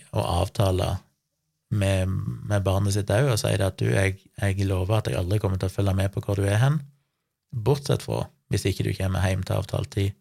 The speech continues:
Sånn at det går litt begge veier, at de må også følge noen regler,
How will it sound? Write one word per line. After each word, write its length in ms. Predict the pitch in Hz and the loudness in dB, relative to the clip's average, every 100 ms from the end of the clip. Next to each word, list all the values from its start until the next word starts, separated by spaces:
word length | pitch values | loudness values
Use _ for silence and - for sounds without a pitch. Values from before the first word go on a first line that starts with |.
| _ _ _ _ _ _ _ _ - | _ _ _ _ _ _ _ _ -2
Sånn 160 | 120 107 | 0 2
at 80 | |
det 300 | 107 95 - - | 4 4 2 0
går 180 | 101 95 | 2 2
litt 140 | 92 | 2
begge 200 | 101 95 92 | 0 2 2
veier, 400 | 90 95 98 95 | 2 2 2 0
at 120 | - | -2
de 280 | 101 90 95 98 | -2 0 2 2
må 140 | 95 95 | 0 0
også 260 | 98 98 | 0 0
følge 260 | 104 98 98 | 0 0 2
noen 160 | 101 104 | 2 2
regler, 360 | 104 113 143 | 2 2 0